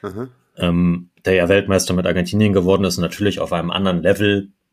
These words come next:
Speaker 2: steht aktuell als, äh, als Nicolas Dominguez, aber ich finde, man sieht bei Dominguez zumindest aktuell, warum der, die waren ungefähr,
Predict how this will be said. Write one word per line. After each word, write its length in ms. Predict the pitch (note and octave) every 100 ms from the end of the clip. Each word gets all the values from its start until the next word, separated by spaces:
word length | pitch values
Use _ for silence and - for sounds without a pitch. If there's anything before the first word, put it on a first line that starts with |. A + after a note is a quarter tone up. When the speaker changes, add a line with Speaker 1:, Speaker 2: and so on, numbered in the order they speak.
| _ _ _ _
Speaker 2:
steht 540 | - - G#2+ B2+ C3
aktuell 540 | - - - A2 A#2 C3+
als, 540 | A2 A2+ A#2 - -
äh, 380 | - A2+ A2+ A2+ G#2+
als 220 | G#2+ -
Nicolas 340 | A2+ - A#2
Dominguez, 400 | - G#2+ A2+ A2
aber 280 | - G2+ G2+ G#2
ich 120 | A2+ -
finde, 200 | A2 A2
man 140 | G2
sieht 260 | A#2 B2+ -
bei 120 | G#2+
Dominguez 520 | G#2+ G2+ G#2+ G#2+ G#2
zumindest 540 | - G2+ G2+ G2+ - -
aktuell, 680 | - - G2 G2 G#2 G2+ _ _ _ _ _ _
warum 420 | G2 G2 A2 B2
der, 560 | A2 G2+ G2+ G2 F#2 _ _ _ _ _ _ _ _ _ _
die 60 | G2
waren 120 | G2+
ungefähr, 360 | G#2 G2+ -